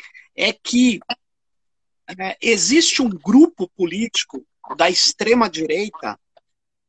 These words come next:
que começou com uma estratégia nos Estados Unidos que deu certo, um grupo chamado da direita alternativa. Esse grupo, ele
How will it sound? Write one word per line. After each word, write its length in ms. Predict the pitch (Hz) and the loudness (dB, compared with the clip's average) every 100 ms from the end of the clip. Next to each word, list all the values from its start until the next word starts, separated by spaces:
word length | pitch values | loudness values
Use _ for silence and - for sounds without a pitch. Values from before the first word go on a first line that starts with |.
| _ _ _ | _ _ _
que 120 | - 196 | -10 -6
começou 880 | - 254 262 220 - - 247 247 | 2 4 4 2 2 6 8 6
com 200 | 233 - | 4 -4
uma 140 | 233 220 | -4 -2
estratégia 800 | 220 - 240 208 226 208 196 202 | 0 0 0 0 -2 -2 -2 -2
nos 220 | 233 269 | -2 -2
Estados 540 | 233 - 240 220 185 | -2 -2 0 -2 -2
Unidos 560 | 190 175 214 247 180 - | -4 -2 0 -2 -2 -8
que 100 | - | -6
deu 240 | 160 226 | 2 2
certo, 580 | 220 - 180 208 202 - | 2 0 2 2 0 -4
um 140 | 165 165 | -10 -2
grupo 380 | 175 214 - | -2 -2 -4
chamado 520 | 190 - 185 185 180 175 | -2 -2 0 0 0 -2
da 360 | 165 160 151 127 - | -2 -2 -2 -8 -6
direita 640 | 170 180 208 226 - 170 - | 0 0 0 -2 -2 -4 0
alternativa. 1080 | 196 202 - 180 156 - - 185 165 131 117 - - _ _ _ _ _ _ _ _ _ _ _ _ _ - | -2 -2 -4 -4 -4 -6 -6 -6 -8 -10 -14 -18 -20 _ _ _ _ _ _ _ _ _ _ _ _ _ 0
Esse 340 | 226 277 254 | 2 2 -2
grupo, 560 | 190 202 254 - - - _ _ - _ _ _ - | -2 2 2 0 -6 -8 _ _ -20 _ _ _ -2
ele 320 | 180 226 254 | 2 2 0